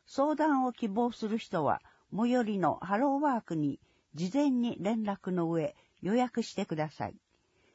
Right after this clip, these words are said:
問い合わせ、ハローワーク徳山。電話、零八三四三一の一九五零。お知らせ。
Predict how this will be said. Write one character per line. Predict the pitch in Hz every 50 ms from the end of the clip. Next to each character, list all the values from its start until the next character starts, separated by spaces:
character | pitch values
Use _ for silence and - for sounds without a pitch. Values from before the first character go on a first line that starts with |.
| _ _ _ _ _ -
問 | 226 240 247 240
い | 233
合 | 220 202
わ | 180 180 180
せ、 | - - 151 - _ _ _ _ _ _ _
ハ | - 208 220
ロ | 240 269 294 294 285
ー |
ワ | 277 269 262
ー | 226 185
ク | - 151 143
徳 | - 160 165 - -
山。 | 196 160 123 107 98 - - _ _ _ _ _ _ _ _ -
電 | 196 202 185 170 156
話、 | 147 143 - - _ _ _ _ _ -
零 | - 247 330 294
八 | 254 302 285 - -
三 | - 208 180 170 160 160
四 | 156 143 - - _
三 | - - 233 254 277 - -
一 | - - - 165 151
の | 139 127 -
一 | 147 190 180 - 262 240
九 | - 277 240 175 135
五 | 135 165 180 185 180
零。 | 170 160 151 135 117 104 - _ _ _ _ _ _ _ _ _ _ _ _ _ _ _ _ _ _ _ _ _ _ _ _ _ _ _ _ _ _ _ -
お | 208 233
知 | - 277 262
ら | 262 254
せ。 | 226 - 214 190 - -